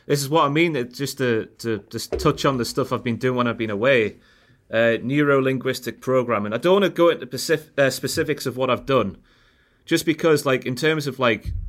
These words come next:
looking for something to do about my mental health and also weight loss as well, I find myself watching a lot of YouTube clips of people going, "Here's what I did. Here's what the answers are. If you do this, you're guaranteed to have success." And you watch so many of them and you try them yourself,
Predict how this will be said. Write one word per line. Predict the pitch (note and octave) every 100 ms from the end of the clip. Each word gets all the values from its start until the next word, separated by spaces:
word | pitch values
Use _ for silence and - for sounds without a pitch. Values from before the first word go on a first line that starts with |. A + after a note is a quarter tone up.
| - - -
looking | C#3 D3+ E3
for | D3+ C3+
something | - C#3 A#2+
to | A#2+
do | G#2 C3 A#2+ G#2+ -
about | G#2 B2 A2+
my |
mental | A#2+ B2 - G#2+
health | B2+ A2+ -
and | A#2+
also | F#3+ G#3 F#3
weight | D3 E3+ G3+
loss | F3+ F3
as | B2
well, | C3+ D#3+ D3+ - - - - -
I | C#3+
find | C#3+ F3+
myself | F3 E3 E3 D#3
watching | D#3 D#3 D3
a |
lot | D3 B2+
of | C3
YouTube | D3+ D3 D#3 D3
clips | D#3+ D3+ -
of | B2
people | D3+ D3 B2+
going, | B2+ B2
"Here's | E3+ A#3 G3
what | F#3
I | F#3+ G3+
did. | F#3 C#3+ A#2 - - -
Here's | G#3+ A#2
what | F#3+ F#3+
the | F3+
answers | F#3 F3+ D3+ C3+
are. | B2+ A2+ F#2+ - _ -
If | B2
you | A3+ A#3
do | E3+ D#3+
this, | D#3+ G3+ -
you're | E3 - _ -
guaranteed | G#3+ A3+ G3+ G3 G3
to | C#3
have | D3+ C3+
success." | C3 - - D3+ - - - - -
And | A#2+
you | D3
watch | E3 F3
so | - G#3+
many | G#3+ G3+ G3
of | D#3+
them | D#3 D#3+ D3
and | C3
you |
try | A#2+ D3+ D3
them | D3
yourself, | C3+ C3 C#3+ A#2 -